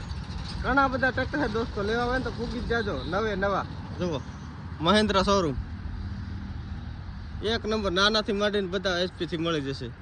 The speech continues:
પાંચસો એચ પી સુધી મળી જશે, પાંચસો.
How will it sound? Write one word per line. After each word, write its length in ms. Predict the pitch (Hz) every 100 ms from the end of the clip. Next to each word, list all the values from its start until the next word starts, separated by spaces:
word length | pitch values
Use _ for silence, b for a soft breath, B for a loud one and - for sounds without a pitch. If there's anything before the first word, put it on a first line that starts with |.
| - - - - -
પાંચસો 360 | 180 220 240 247
એચ 140 | 226 226
પી 100 | 214
સુધી 180 | 190 190
મળી 200 | 180 175
જશે, 160 | 160 160
પાંચસો. 500 | 165 170 170 139